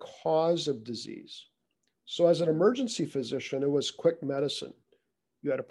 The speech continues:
problem, we treated the problem, they're out the door, which was fine, but I really wanted to get into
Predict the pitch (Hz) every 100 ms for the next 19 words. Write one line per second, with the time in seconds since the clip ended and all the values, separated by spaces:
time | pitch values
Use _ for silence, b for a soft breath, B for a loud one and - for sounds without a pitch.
0 | 160 156 156 156 156 - - - 160 151
1 | 135 143 131 135 135 127 123 - - 170
2 | - - _ _ _ _ _ _ _ _
3 | _ _ _ _ _ _ _ _ 185 196
4 | 185 - - 277 240 127 131 156 - _
5 | _ - 165 160 190 220 185 180 160 147
6 | 156 175 175 - 160 147 147